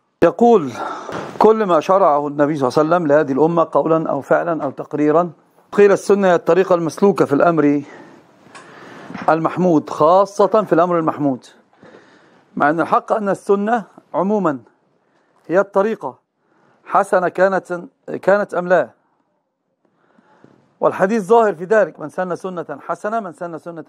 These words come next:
سيئة". لكن إن أطلق، أطلقت السنة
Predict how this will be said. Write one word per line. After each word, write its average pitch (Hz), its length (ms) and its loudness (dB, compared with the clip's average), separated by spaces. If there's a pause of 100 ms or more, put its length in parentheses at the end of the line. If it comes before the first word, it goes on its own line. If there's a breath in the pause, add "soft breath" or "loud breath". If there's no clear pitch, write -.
سيئة". 131 300 -16 (2500 soft breath)
لكن 190 400 0
إن 190 160 -16
أطلق، 220 480 -6
أطلقت 220 640 -6
السنة 214 560 -4